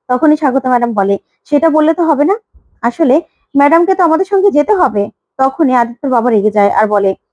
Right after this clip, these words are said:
"কি বলছেন আপনি? আশাবরীকে যেতে হবে মানে? আপনি জানেন কার সম্পর্কে আপনি কথা বলছেন? লোকজন জানতে পারলে আপনাদের কি কি করবে আপনারা নিজেরাও বুঝতে পারছেন না।" তখন ইন্দ্র বলে, "এত বড় সাহস, দাঁড়ান, এখনই আমি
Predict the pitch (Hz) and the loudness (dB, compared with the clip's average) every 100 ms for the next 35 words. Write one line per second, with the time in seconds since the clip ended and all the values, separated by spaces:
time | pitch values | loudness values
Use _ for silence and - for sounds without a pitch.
0 | _ 302 311 359 381 381 370 466 571 _ | _ 0 2 2 2 0 0 -2 -4 _
1 | - 269 285 330 349 370 269 269 311 330 | -4 -2 0 2 2 2 2 2 2 2
2 | 349 370 539 _ _ _ - 254 320 339 | 2 2 -2 _ _ _ -4 -2 0 2
3 | 453 226 - _ _ - 208 415 392 392 | 2 -2 -8 _ _ -2 -2 0 -2 0
4 | 403 415 415 349 359 381 415 480 605 - | -2 0 0 0 0 0 0 0 -2 -6
5 | _ _ 254 285 277 359 285 262 302 440 | _ _ 0 0 2 0 2 0 0 0
6 | 320 277 415 _ - 294 311 381 311 294 | 0 -2 -4 _ -4 -2 0 -2 0 -2
7 | 311 - 311 311 320 370 359 370 370 277 | -4 -8 -8 0 0 0 -2 0 2 2
8 | 269 330 285 330 330 269 - 240 214 202 | 0 0 0 -2 -2 -2 -2 -2 -4 -4
9 | _ 254 330 311 311 311 247 233 - 269 | _ -4 0 0 2 0 0 0 0 -2
10 | 370 415 466 415 320 - _ - 262 233 | 0 0 2 2 0 -2 _ -6 -2 0
11 | 214 - _ 294 339 440 466 440 | -2 -6 _ -4 -2 0 2 2